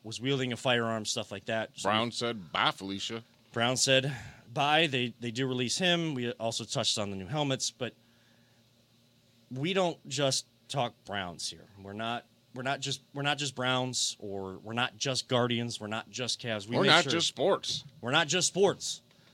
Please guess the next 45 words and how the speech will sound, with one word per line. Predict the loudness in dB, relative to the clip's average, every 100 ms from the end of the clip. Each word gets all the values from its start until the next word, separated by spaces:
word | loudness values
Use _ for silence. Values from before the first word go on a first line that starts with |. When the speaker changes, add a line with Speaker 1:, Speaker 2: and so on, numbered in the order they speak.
| _ _ _ _ _ _
Speaker 1:
We're | 4
not | 4 4
just | 0 -2 _
any. | 4 4 0
We're | -4 -4 0
just, | 2 0 -4
we're | -2 2 2
Speaker 2:
We | 6
are | 6 6
who | 2 -2
we | -6 -2 0
are. | 0 -2 -4
Speaker 1:
We | 2
are | 4 4
who | 2
we | 2 4
are, | 4
and | 4
we're | 0 -4 -8 _ _ _ _ _ _ -2
almost | 4 4 4 4
getting | 4
out | 2
the | 2
rails, | 0 2
but | 2
I'm |
gonna | 2 4
reel | 4 4
us | 4
back | 4 4 0
in. | -6 -8 _ _ _ _ _ _
We | -6
talk | 2 4 4
about | 4 4 4 0
everything, | 2 0 0 0
and | 2 4
right | 4
now, | 4 4 4 2
the | 2
sport | 2 4 2
that's | 2 4
actually | 4 4 0 -2
going | 0 0 0
on, | 2 4 2 -2 -6
that's | -6 -4